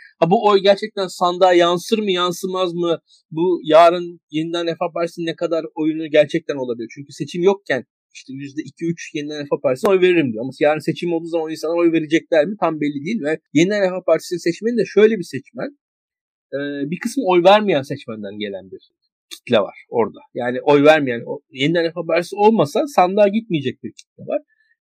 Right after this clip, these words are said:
Bir de, e, Adalet ve Kalkınma Partisi'nden Yeniden Refah Partisi'ne geçen bir kitle var.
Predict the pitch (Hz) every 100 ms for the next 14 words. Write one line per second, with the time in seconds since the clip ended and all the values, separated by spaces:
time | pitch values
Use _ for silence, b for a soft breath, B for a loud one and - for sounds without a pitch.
0 | - 208 277 285 b b 156 165 - -
1 | 165 208 220 214 202 233 220 208 202 -
2 | 220 214 220 202 156 156 156 143 147 143
3 | 131 214 190 156 190 160 131 _ - -
4 | -